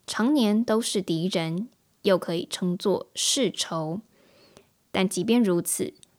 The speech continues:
当他们一起坐在同一条船上时，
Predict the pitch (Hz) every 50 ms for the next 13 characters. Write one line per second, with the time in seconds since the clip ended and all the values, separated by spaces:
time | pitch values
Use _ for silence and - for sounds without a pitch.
0 | _ _ _ - 262 277 285 277 320 311 311 302 226 226 220 208 - - 180 170
1 | - - - 190 180 180 - 180 170 165 165 - - 165 160 160 - - - -
2 | - 165 165 170 - - - 185 - - - - 269 254 233 - - - 185 175
3 | 170 175 -